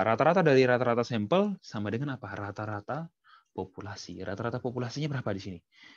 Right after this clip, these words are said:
Ya, tinggal Anda jumlahkan ya, dua tambah tiga, lima tambah lima, sepuluh, enam belas tambah delapan, dua puluh empat,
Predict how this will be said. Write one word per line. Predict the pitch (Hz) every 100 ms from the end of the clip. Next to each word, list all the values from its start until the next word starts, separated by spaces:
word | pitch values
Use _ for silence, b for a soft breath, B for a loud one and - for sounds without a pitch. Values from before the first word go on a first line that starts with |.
| b
Ya, | 80
tinggal | 92 95 92
Anda | 92
jumlahkan | 101 135 135
ya, | 127 127
dua | 101 98
tambah | 101 95 92
tiga, | 95 98 104 -
lima | 101 95 101 -
tambah | 101 92
lima, | 92 95 95
sepuluh, | 104 98 98
enam | 92 92
belas | 104 107 -
tambah | 92
delapan, | 92 92 98
dua | 92
puluh | 92
empat, | 113